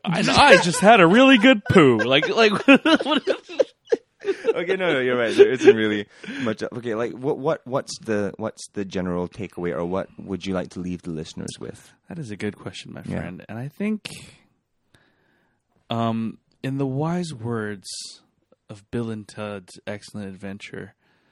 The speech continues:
Speaker 2: I thought you were gonna
Speaker 1: just
Speaker 2: say Bill Cosby.
Speaker 1: be excellent to one another. Is that even the quote?
Speaker 2: I,
Speaker 1: Is that even the movie?
Speaker 2: I, it's, it's their Excellent
Speaker 1: Just
Speaker 2: Adventure.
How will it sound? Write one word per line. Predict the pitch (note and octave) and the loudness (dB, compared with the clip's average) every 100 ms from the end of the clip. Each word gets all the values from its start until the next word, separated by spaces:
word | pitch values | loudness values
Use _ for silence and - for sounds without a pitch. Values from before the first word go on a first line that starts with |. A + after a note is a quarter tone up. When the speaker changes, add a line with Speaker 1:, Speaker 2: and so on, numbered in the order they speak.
| _ _ _ | _ _ _
Speaker 2:
I | _ | _
thought | - | -16
you | |
were | C#2+ | -14
gonna | |
Speaker 1:
just | D2+ | -12
Speaker 2:
say | F2 | -10
Bill | D#2+ D2+ | -10 -12
Cosby. | - - F#2+ - - | -12 -20 -20 -20 -14
Speaker 1:
be | D3+ F3+ - _ _ | -8 -8 -10 _ _
excellent | A#2+ - - G#2+ G2 - | -16 -14 -14 -12 -14 -16
to | G2 | -18
one | G2 | -16
another. | F#2 F#2 F#2 F2+ F2+ _ _ _ _ _ _ _ _ _ _ _ _ _ _ _ _ _ _ _ _ A#2 | -16 -18 -18 -20 -20 _ _ _ _ _ _ _ _ _ _ _ _ _ _ _ _ _ _ _ _ -12
Is | |
that | B2 | -10
even | C#3+ B2+ | -8 -8
the | |
quote? | G#2+ G#2+ G#2+ - _ _ _ | -10 -10 -12 -14 _ _ _
Speaker 2:
I, | G#2+ F#2+ _ - | -18 -18 _ -6
Speaker 1:
Is | |
that | E3+ A3 | -4 -2
even | A3+ | -2
the | G3+ | -2
movie? | F3 G#3 E3+ G2+ _ _ | 0 0 -2 -6 _ _
Speaker 2:
I, | A#2 C3 - | -16 -14 -14
it's, | D2 B2+ - | -12 -10 -6
it's | A2+ - | -6 -6
their | G2+ G2 | -6 -4
Excellent | F#2+ - - F#2+ F2+ | -6 -8 -8 -6 -6
Speaker 1:
Just | A#1 | -6
Speaker 2:
Adventure. | B2+ F#3 - A#3+ | -4 -4 -4 -8